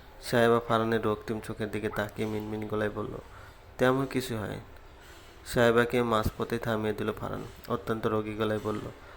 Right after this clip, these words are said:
"মিথ্যা নয়, সত্যিটা জানতে চাইছি। এখন এইসব থাক, আগে আপু ঠিক হয়ে যাক, এগুলো পরেও আলোচনা করা যাবে।" ফারহান অসহায় গলায়। সাহেবার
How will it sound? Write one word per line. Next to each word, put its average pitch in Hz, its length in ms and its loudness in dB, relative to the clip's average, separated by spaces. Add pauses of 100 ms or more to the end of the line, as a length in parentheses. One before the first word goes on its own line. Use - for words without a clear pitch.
(260)
"মিথ্যা 117 320 0
নয়, 107 180 2
সত্যিটা 117 500 -2
জানতে 110 300 0
চাইছি। - 360 -6 (640)
এখন 110 260 2
এইসব 113 360 0
থাক, 104 360 -4
আগে 110 260 0
আপু 110 360 0
ঠিক 107 240 0
হয়ে 110 140 0
যাক, 117 200 0 (760)
এগুলো 117 420 2
পরেও 113 320 6
আলোচনা 107 500 0
করা 104 240 -2
যাবে।" 107 340 -4
ফারহান 107 260 -6 (140)
অসহায় 110 360 -4
গলায়। 104 200 -8 (460)
সাহেবার 123 560 4